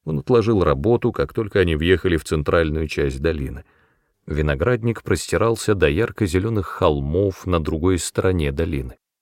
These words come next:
Расстояние между рядами лоз гораздо шире обычного. Это для механического сбора урожая. Таким способом виноградари ударили по профсоюзам.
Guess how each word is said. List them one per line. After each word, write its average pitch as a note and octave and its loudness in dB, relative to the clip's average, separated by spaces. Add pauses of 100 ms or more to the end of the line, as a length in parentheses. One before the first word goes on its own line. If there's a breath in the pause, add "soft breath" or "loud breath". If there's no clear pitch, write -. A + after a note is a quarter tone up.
(880)
Расстояние A2 2
между A2+ 4
рядами G2 4
лоз G2+ 2
гораздо G#2+ 2
шире F#2 2
обычного. - -6 (640 soft breath)
Это D3+ -4
для C3 4
механического G2 4
сбора E2 2
урожая. D#2+ 0 (840)
Таким C3+ 2
способом B2+ 0
виноградари G2 6
ударили F2+ 4
по F2+ -2
профсоюзам. F2 -2